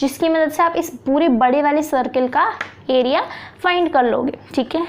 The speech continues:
उस बड़े वाले circle का area आपने find कर लिया, ठीक है। फिर आपको इन, ये जो छोटे-छोटे figure हैं, इन सब का area find करना पड़ेगा, ठीक है।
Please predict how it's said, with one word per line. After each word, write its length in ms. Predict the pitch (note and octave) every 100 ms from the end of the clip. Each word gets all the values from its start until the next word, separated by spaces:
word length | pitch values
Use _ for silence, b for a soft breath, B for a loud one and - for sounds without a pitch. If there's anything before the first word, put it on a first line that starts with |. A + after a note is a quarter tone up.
| -
उस 140 | B3+
बड़े 220 | A3 A#3
वाले 140 | B3 C4
circle 400 | C4+ B3+ C4 C#4
का 100 | C#4
area 200 | C4 C4+
आपने 200 | C4+ C4+
find 300 | C4+ B3+ B3+
कर 100 | B3
लिया, 280 | B3 B3 B3+ -
ठीक 160 | C#4+ E4
है। 340 | B4 - - - - - - - -
फिर 260 | - F4 D#4
आपको 440 | C4 - E4 C#5 - B B
इन, 140 | D4+ D#4
ये 120 | E4
जो 140 | E4 F4+ - - -
छोटे-छोटे 540 | - C4 D#4 F#4+ F#4
figure 380 | F#4+ D4 B3 D#4
हैं, 320 | D#4 A#3+ D4+ G#4+ B B -
इन 180 | F#4+
सब 240 | G#4+ D#4 -
का 120 | D4
area 480 | C#4+ B3 A#3 C#4+ A4 - -
find 340 | D4+ D#4 D4+
करना 220 | C4 A#3
पड़ेगा, 300 | A#3 A3 B3
ठीक 280 | B3 D4
है। 60 | D4